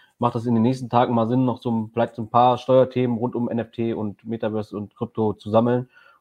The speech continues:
Und dann können wir ja mal den Raphael vielleicht in, in so einem Talk auch mal löchern, was so die meisten, äh, Ängste und Berührungspunkte mit, äh, Krypto und, ähm, Steuern so zusammenkommt,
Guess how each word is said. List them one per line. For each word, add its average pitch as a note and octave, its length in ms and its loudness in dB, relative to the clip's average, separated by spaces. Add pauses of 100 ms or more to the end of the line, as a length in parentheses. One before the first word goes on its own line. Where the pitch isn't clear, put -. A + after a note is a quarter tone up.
Und G#2 60 -8
dann G2+ 80 -4
können A2 160 0
wir G#2+ 40 2
ja G2+ 60 0
mal G2+ 160 0
den G2 280 -2
Raphael G2 360 -4
vielleicht F#2 260 -10
in, F#2+ 220 -6
in F#2 180 -10
so G2 80 -6
einem F2+ 220 -6
Talk G2 220 -4
auch F2 100 -8
mal F#2+ 120 -2
löchern, F#2 380 -6 (400)
was G2 140 -8
so G2 140 -4
die F#2+ 80 -6
meisten, F#2+ 720 -4 (120)
äh, G2+ 260 -4
Ängste A2+ 360 -4
und G#2 260 0
Berührungspunkte G#2+ 640 -6
mit, F#2+ 360 -10
äh, F#2+ 160 -8
Krypto F#2 420 -10
und, F#2 440 -12
ähm, F2 440 -10
Steuern F2 440 -8
so E2+ 280 -14 (380)
zusammenkommt, G2 640 -2